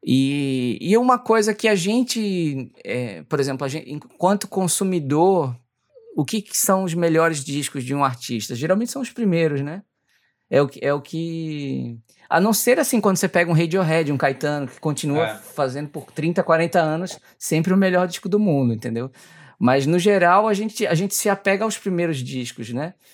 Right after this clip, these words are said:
Speaker 1: Mas já pensou se a gente tem esse talento de fazer sempre um disco bom, né? Isso é sensacional. Mas, voltando ao assunto, assim, eu, eu sinto, por exemplo, um domínio da linguagem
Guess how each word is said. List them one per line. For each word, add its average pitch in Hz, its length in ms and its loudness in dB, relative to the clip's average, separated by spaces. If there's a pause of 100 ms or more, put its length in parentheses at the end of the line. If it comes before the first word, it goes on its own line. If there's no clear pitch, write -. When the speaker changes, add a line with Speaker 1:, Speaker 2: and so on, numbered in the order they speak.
(160)
Speaker 1:
Mas 123 380 2
já 135 160 0
pensou 160 320 -4
se 156 100 -8
a 147 60 -4
gente 131 220 -8
tem 139 100 -4
esse 127 140 -4
talento 120 340 -2
de 120 120 -16
fazer 117 260 -6
sempre 139 280 -8
um 135 60 -6
disco 123 240 -10
bom, 127 280 -2
né? 120 120 -6
Isso 120 140 -10
é 131 260 -12
sensacional. 127 720 -4 (440)
Mas, 147 340 0
voltando 170 540 -2
ao 165 160 2
assunto, 135 460 -2
assim, 127 260 -8
eu, 196 260 2
eu 196 140 0
sinto, 202 1500 0 (380)
por 151 140 2
exemplo, 135 640 -2 (240)
um 196 480 0
domínio 185 640 2
da 180 160 2
linguagem 143 800 0